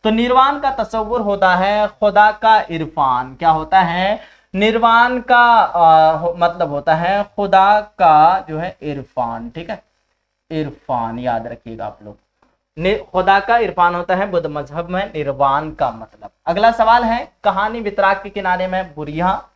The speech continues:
नूल की कौन थी? तो आप लोग, अ, अगर कमी हो रही है तो आप लोग लिख लीजिएगा इसका जवाब माँ। ये question जो है आपका रोशनी बुक से लिया गया है।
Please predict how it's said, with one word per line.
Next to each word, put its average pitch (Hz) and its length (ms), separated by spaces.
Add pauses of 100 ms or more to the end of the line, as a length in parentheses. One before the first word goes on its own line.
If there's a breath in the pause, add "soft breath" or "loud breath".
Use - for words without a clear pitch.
(160)
नूल 233 460
की 240 220
कौन 226 400
थी? 233 340
तो 185 60
आप - 160
लोग, 143 420
अ, 143 320
अगर 147 220 (320 loud breath)
कमी 202 220
हो 247 160
रही 233 180
है 175 60
तो 156 100
आप 151 100
लोग 156 260
लिख 170 180
लीजिएगा 208 340
इसका 208 240
जवाब 165 480
माँ। 143 400
ये 208 100
question 233 480
जो 214 80
है 214 100
आपका 208 280
रोशनी 160 680
बुक 160 160
से 160 120
लिया 139 260
गया 131 180
है। 131 200